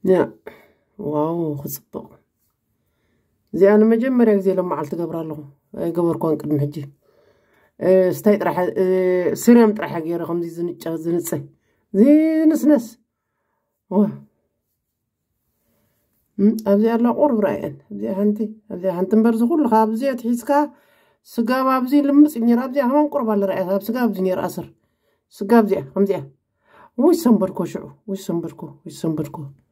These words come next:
እም? ዘይቲ ገበርኩ፣ ገለ ገበርኩ። ጋና ብሕጂ እያ ክገብር።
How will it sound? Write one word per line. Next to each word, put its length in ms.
እም? 180
ዘይቲ 300
ገበርኩ፣ 420
ገለ 240
ገበርኩ። 360
ጋና 240
ብሕጂ 240
እያ 120
ክገብር። 360